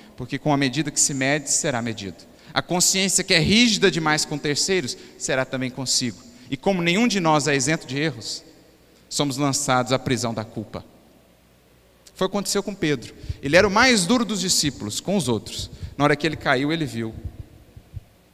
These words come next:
que a mesma medida que ele aplicava aos outros, ele aplicou a si. Ali começou a desabrochar nele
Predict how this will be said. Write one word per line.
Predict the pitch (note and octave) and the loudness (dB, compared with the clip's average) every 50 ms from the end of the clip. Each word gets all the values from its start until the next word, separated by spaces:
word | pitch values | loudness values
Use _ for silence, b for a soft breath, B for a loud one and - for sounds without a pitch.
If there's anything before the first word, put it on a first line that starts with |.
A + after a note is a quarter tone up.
| _ _ _ _ _ _ _ | _ _ _ _ _ _ _
que | - C3+ | -4 -2
a | A#2 | 0
mesma | A2+ B2 C3+ C3 C#3+ C#3+ | 0 0 0 0 -2 -2
medida | C#3+ C#3+ A#2 B2+ B2+ A#2+ | -4 -4 -4 -2 -2 -4
que | A#2+ - B2+ | -4 -4 -6
ele | B2 | -6
aplicava | A#2+ - B2 A#2+ B2 B2 A#2 B2+ | -6 -6 -8 -6 -6 -4 -4 -4
aos | C3+ B2 G#2 | -4 -4 -6
outros, | G#2+ G2 - - - - - - - _ _ _ _ _ _ _ _ _ _ - | -6 -8 -8 -10 -12 -12 -14 -14 -18 _ _ _ _ _ _ _ _ _ _ -12
ele | - A#2 A2 | -10 -8 -8
aplicou | G#2+ - A2+ - - G#2 | -10 -10 -12 -12 -12 -10
a | G2 | -8
si. | - - - - - - _ _ b b b b b b - | -8 -8 -8 -10 -14 -20 _ _ b b b b b b 2
Ali | D#3 D3+ C#3+ D3 F#3 A3 | 4 4 4 4 2 2
começou | G3+ - G3 E3+ D#3+ C#3 - - D3+ C3 B2 A#2+ - - | 2 0 -2 -2 -2 0 -2 0 -2 -2 -4 -6 -8 -8
a | - A2+ | -8 -8
desabrochar | A2+ G#2+ A2 B2 A2+ A2+ A2+ A2 G#2+ - B2 A2 G#2 | -6 -4 -6 -6 -4 -4 -6 -6 -6 -8 -8 -8 -6
nele | G#2+ A#2 A#2 A#2 | -6 -6 -6 -8